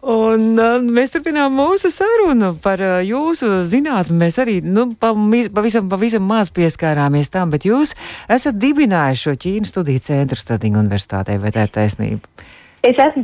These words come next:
Speaker 2: pārņēmusi divtūkstoš četrpadsmitajā gadā, tad, kad man kvalifikācija to atļāva pēc doktora grāda iegūšanas. Eh, bet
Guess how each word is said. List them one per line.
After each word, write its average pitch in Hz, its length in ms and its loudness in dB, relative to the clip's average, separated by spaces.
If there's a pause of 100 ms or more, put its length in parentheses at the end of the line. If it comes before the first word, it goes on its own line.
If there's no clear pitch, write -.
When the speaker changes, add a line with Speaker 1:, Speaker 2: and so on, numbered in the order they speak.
Speaker 2:
pārņēmusi 254 1040 -2
divtūkstoš 254 560 -10
četrpadsmitajā 247 800 -6
gadā, 226 340 -4
tad, 254 200 -6
kad 247 100 -6
man 254 240 -4
kvalifikācija 240 760 -4
to 226 100 -2
atļāva 226 640 -2
pēc 269 320 0
doktora 247 400 0
grāda 247 320 2
iegūšanas. 208 640 -2 (420)
Eh, 233 240 4
bet 311 240 2